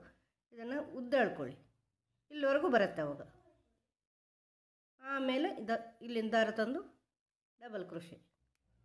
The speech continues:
ನೋಡಿ ಇಷ್ಟು ಉದ್ದ ಬರುತ್ತೆ. ಈಗ ಮತ್ತೆ ಪ್ರತಿಯೊಂದು ಡಬಲ್ ಕ್ರೋಶೆನೂ ಅಷ್ಟೇ ಉದ್ದ ಮಾಡ್ಕೊಳ್ಳಿ, ಎಳ್ಕೊಂಡು ಉದ್ದ ಮಾಡಬೇಕು.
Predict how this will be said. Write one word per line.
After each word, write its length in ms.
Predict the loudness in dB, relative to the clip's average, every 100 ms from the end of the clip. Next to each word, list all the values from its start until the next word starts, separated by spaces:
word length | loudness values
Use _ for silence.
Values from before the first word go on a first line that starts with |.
| _ _ _ _ _ -18
ನೋಡಿ 200 | -12 -12 -14 -18
ಇಷ್ಟು 140 | -10 -4
ಉದ್ದ 100 | 0 4
ಬರುತ್ತೆ. 280 | 4 2 -4 -14 _ _ _ _ -12
ಈಗ 100 | -4 4
ಮತ್ತೆ 200 | 4 6 8
ಪ್ರತಿಯೊಂದು 380 | 10 10 12 12 12
ಡಬಲ್ 200 | 10 8
ಕ್ರೋಶೆನೂ 320 | 6 6 4 4
ಅಷ್ಟೇ 180 | 4 6 8 6
ಉದ್ದ 120 | 4 2
ಮಾಡ್ಕೊಳ್ಳಿ, 360 | 2 -2 -10 -10 -20 _ _ _ _ _ _ _ _ _ -10
ಎಳ್ಕೊಂಡು 480 | -10 -2 2 4 4 0 -6 -20 _ _ -14
ಉದ್ದ 140 | -6 -4
ಮಾಡಬೇಕು. 340 | -4 -8 -14